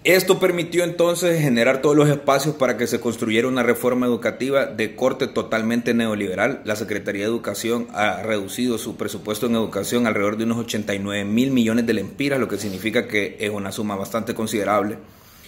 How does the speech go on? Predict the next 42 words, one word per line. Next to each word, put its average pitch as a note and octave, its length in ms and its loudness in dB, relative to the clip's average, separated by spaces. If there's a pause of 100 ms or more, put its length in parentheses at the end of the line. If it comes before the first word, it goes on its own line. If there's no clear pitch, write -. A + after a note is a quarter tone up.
(180)
Por A#2+ 100 6
otro B2 220 4
lado, B2+ 240 6
se C3 80 -4
hizo B2+ 120 -4
una B2 140 0
reforma B2+ 460 -2
en A2 40 -4
los G2+ 100 -8
pensum B2 340 -4
académicos, A#2 680 -2
lo A2 160 -2
que A2 80 -2
ha - 20 4
restringido A#2+ 520 0
la A2+ 100 2
cantidad G2+ 360 -4
de G#2+ 60 0
horas A#2 200 0
clase B2+ 340 -2
que G#2+ 80 -6
los G2 80 -6
profesores G#2+ 680 -6 (480)
le A2+ 140 4
damos A#2+ 280 4
como A#2+ 180 0
servicio A#2+ 380 -2
a A#2 60 -2
nuestros A2+ 320 -4
educandos. C3 720 -2 (240)
En A2+ 180 0
áreas B2+ 240 4
fundamentales A#2 540 0
como A#2 180 -4
matemáticas G#2 640 -4
se A2+ 80 -4
han A2+ 100 -4
perdido G#2+ 300 -4
casi A#2 220 -2
trescientas A#2 640 -2
horas G#2 240 -2
clase A#2 400 -2